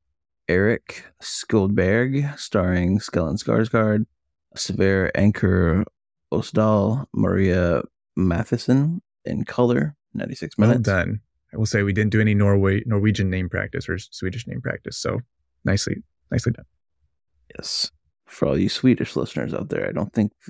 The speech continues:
Speaker 1: you exist 'cause I've seen our analytics, but
Speaker 2: <laughs>
Speaker 1: let me know. I M D B synopsis for this one. In a Norwegian city with a twenty-four hour daylight cycle, a Swedish murder investigator has been brought in on a special case.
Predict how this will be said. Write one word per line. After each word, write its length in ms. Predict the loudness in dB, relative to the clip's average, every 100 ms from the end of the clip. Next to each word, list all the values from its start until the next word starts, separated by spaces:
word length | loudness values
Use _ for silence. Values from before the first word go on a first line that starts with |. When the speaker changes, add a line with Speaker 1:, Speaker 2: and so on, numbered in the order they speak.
| -6
Speaker 1:
you 420 | 0 2 4 2
exist 640 | 0 0 0 0 -4 -8
'cause 160 | -6 -4
I've 160 | -6 -4
seen 180 | -2
our 100 | 0
analytics, 540 | 0 2 2 0 -4 -2
but 320 | 0 2 0 -2 _
Speaker 2:
<laughs> 220 | _ _ -4
Speaker 1:
let 120 | -2
me 80 | -2
know. 180 | -4 -6 _ _ _ _ _ _ _ 0
I 120 | 2
M 100 | 4
D 100 | 4
B 160 | 4 0
synopsis 540 | 0 -2 -2 -6 -8
for 100 | -4 -4
this 180 | 0
one. 200 | 0 0 0
In 160 | 4 4
a 120 | 6
Norwegian 520 | 4 4 4 4 4
city 380 | 4 4 4 2
with 180 | -2 -4
a 60 | -2
twenty-four 460 | 2 2 4 0
hour 180 | 0 -2
daylight 440 | 2 4 4 0 -4
cycle, 540 | -4 -4 -4 -4 -4
a 100 | -6
Swedish 480 | -2 2 4 2 2
murder 280 | 2 2 0
investigator 720 | 0 -4 -6 -4 -2 0 0
has 160 | -2 0
been 200 | 2 2
brought 240 | 2 2
in 160 | 4 2
on 140 | 0
a 60 | -2
special 340 | -2 -2 -2
case. 440 | -4 -6 -6 -10